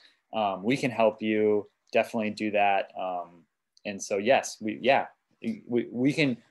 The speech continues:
we can be just a little bit, a little part of your website, or we all the way to being, like, your whole website and, and kinda any part in between. So, um, we can definitely help you with that. And then,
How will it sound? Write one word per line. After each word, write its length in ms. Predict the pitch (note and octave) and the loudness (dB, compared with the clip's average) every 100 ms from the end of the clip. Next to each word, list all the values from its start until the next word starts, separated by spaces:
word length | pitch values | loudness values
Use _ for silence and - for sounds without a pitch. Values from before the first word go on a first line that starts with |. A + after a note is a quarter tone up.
| - | -2
we 140 | C3+ | 0
can 200 | D#3 C#3+ | 2 0
be 160 | B2+ C3 | 2 0
just 200 | B2 - | 0 0
a 60 | |
little 280 | G#2 A#2 E3 | 0 4 6
bit, 220 | F3+ F#3+ - | 6 2 0
a 100 | - | -4
little 520 | A2+ A2+ A2 A#2 E3 | 0 2 2 4 4
part 240 | F3 F#3 F#3 | 6 4 4
of 60 | |
your 140 | F#3 F3+ | 4 4
website, 460 | F#3 - F#3+ F#3 - | 4 4 4 4 6
or 160 | B2 | 6
we 160 | A#2 A2+ - | 6 2 4
all 200 | A#2 B2+ | 6 8
the 80 | |
way 140 | A#2+ A2+ | 8 6
to 120 | A2+ | 4
being, 300 | G#2 A2 G#2 | -2 -2 -2
like, 180 | G2 F#2 | -6 -6
your 120 | F#2 | -6
whole 200 | - G#2 | 0 0
website 420 | F2+ - - F#2 - _ _ | 0 -4 -4 -4 -6 _ _
and, 140 | A#2 A#2+ | -2 0
and 260 | A2+ A2 | -2 -2
kinda 180 | B2 A2 | 0 0
any 340 | G#2+ A2+ A2 G#2+ - | 0 -2 -2 -4 -2
part 180 | G#2 | 0
in 100 | F#2+ | -2
between. 420 | F2+ - F#2+ F#2+ E2+ | -8 -14 -12 -12 -10
So, 280 | - G2 F#2 - _ _ _ | -6 -2 -2 -2 _ _ _
um, 420 | G#2 G2 F2+ E2+ _ - | -4 -2 -4 -8 _ -4
we 140 | B2+ | -2
can 160 | C3+ B2+ | 0 4
definitely 400 | A#2+ A2+ A#2+ G2+ | 4 4 -2 -2
help 220 | G2 F#2 | -2 -2
you 100 | F#2+ | -2
with 140 | F2+ - | -4 0
that. 220 | F#2+ E2+ | -2 -2
And 180 | A2+ A#2+ | -2 2
then, 260 | A#2 G#2+ | 2 0